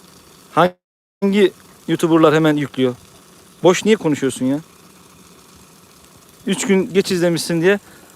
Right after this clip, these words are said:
daha dün çekildi. Yarın değil öbür gün yüklenecek yani. Ya bu kadar saçma yazan insanlar var ya, gerçekten boş yazıyorsunuz ya.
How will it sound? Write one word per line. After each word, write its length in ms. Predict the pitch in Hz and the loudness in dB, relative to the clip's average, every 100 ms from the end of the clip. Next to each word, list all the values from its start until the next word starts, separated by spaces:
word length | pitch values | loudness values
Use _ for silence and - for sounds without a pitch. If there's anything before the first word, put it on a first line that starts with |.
| - - - | -20 -20 2
daha 220 | 170 196 139 - - - - 170 | 4 4 0 -16 -20 -20 -12 2
dün 140 | 233 | 2
çekildi. 560 | - 170 165 160 196 233 | 4 0 -2 -2 -2 0
Yarın 400 | 202 214 202 185 | 4 6 4 2
değil 120 | 220 | 2
öbür 200 | 208 190 | 2 2
gün 80 | 208 | 0
yüklenecek 520 | 220 - 233 240 240 | -2 2 2 2 0
yani. 220 | 214 151 120 _ _ _ _ _ - _ _ _ _ _ _ - - - _ - _ - _ _ _ - _ _ - - _ _ _ - | 0 -2 -4 _ _ _ _ _ -20 _ _ _ _ _ _ -20 -20 -20 _ -20 _ -20 _ _ _ -20 _ _ -20 -20 _ _ _ -20
Ya 60 | 107 | -14
bu 80 | 156 | -2
kadar 260 | 202 190 | 2 2
saçma 420 | 175 - 170 190 185 | 0 0 -2 0 -2
yazan 260 | 165 180 | 0 -2
insanlar 460 | 175 151 170 175 170 | -2 -4 -4 0 0
var 200 | 170 165 | 2 0
ya, 100 | 143 | 0
gerçekten 720 | 147 175 180 156 170 156 135 | -2 -2 -4 -4 -6 -6 -2
boş 240 | 170 - | -2 -2
yazıyorsunuz 600 | 151 135 135 127 123 110 | -6 -4 -6 -6 -8 -8
ya. 200 | 113 120 | -10 -10